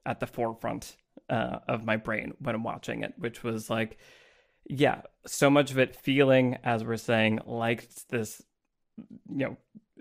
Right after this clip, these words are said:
very clear homage to nineteen sixties look and feel, but with some modern elements added on to it. And I think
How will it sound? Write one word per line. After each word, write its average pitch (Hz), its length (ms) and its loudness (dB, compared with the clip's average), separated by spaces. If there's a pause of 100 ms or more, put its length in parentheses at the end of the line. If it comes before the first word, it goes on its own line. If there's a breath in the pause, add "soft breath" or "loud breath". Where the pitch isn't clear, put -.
very 131 300 4
clear 135 400 6
homage 117 640 4
to 120 400 -4
nineteen 117 460 -2
sixties 123 560 -8
look 117 180 -2
and - 160 -6
feel, 113 560 4 (420 loud breath)
but 135 200 6
with 127 280 2 (120)
some 143 280 4
modern 185 420 6
elements 117 600 0
added 120 260 -2
on 113 220 -2
to 120 220 -8
it. 123 200 -4 (520 soft breath)
And 123 100 6
I 123 80 8
think 143 160 4